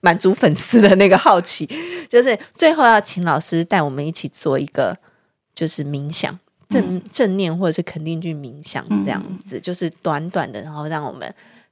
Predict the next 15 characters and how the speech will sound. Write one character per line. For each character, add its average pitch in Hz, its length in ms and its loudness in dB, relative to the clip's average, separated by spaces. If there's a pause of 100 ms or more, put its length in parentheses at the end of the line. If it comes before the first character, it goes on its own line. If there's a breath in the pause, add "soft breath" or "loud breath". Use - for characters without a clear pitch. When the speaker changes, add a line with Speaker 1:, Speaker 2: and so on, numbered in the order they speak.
(100)
Speaker 1:
先 170 340 -8 (220)
带 175 160 -2
领 147 200 -12
一 156 60 -20
下， 151 240 -12
我 143 60 -12
们 151 180 -18
做 160 240 -8
一 - 40 -12
下 156 140 -14
冥 131 280 -16
想 - 280 -16 (160)
这 214 60 -8
样 - 200 -10
子。 - 160 -20